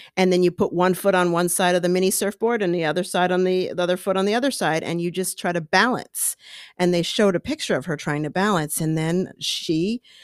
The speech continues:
you know, slipped and rolled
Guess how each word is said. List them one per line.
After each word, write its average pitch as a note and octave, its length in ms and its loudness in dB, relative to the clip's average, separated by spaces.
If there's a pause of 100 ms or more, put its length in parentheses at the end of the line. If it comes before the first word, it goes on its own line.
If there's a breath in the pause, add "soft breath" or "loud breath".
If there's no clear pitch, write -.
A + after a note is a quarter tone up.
(280 loud breath)
you F3+ 120 0
know, D3+ 160 0
slipped - 760 2
and E3+ 880 2
rolled F#3+ 880 6